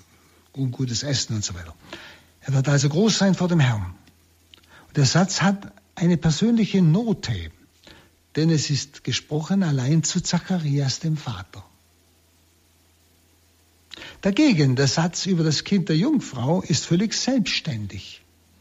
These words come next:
Kein Zusatz trübt den Blick auf das Wesentliche. Es fehlt auch jede persönliche Beziehung zur Mutter.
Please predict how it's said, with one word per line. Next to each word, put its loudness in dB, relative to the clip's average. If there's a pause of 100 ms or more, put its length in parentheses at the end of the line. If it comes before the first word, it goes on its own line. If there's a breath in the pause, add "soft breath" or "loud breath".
(2250)
Kein 2
Zusatz 0
trübt -2
den 2
Blick -6
auf -12
das -4
Wesentliche. -4 (440 loud breath)
Es 0
fehlt 2
auch 0
jede 2
persönliche 2
Beziehung 2
zur 2
Mutter. 0